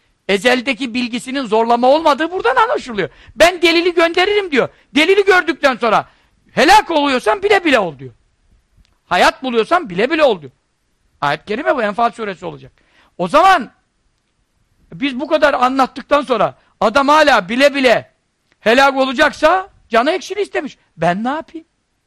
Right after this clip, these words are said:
Beni alakadar etmez. Kaderi amentüyü inkar edene kadar sen bu hala amentüde de şüpheye düştüysen, e, git ona. Beni ne alakadar eder? Bana ne lazım öyle adam?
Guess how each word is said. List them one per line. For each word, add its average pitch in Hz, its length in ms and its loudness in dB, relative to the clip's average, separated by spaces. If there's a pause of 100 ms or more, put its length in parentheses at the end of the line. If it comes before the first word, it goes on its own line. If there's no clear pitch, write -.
(160)
Beni 180 180 -2
alakadar 196 420 -2
etmez. 311 300 -4 (260)
Kaderi 220 360 0
amentüyü 220 540 -2
inkar 214 320 -2
edene 208 280 -4
kadar 196 300 -2 (240)
sen 202 280 -2
bu 190 100 0
hala 208 520 4
amentüde 208 520 -4
de 202 80 -2
şüpheye 196 360 -4
düştüysen, 202 520 -6 (280)
e, - 60 -16
git 262 180 -4
ona. 339 240 -2 (800)
Beni 170 160 -6
ne 262 100 0
alakadar 392 420 -2
eder? 349 180 -20 (280)
Bana 202 200 0
ne 277 120 2
lazım 359 280 -2
öyle 359 320 -8 (280)
adam? 247 260 0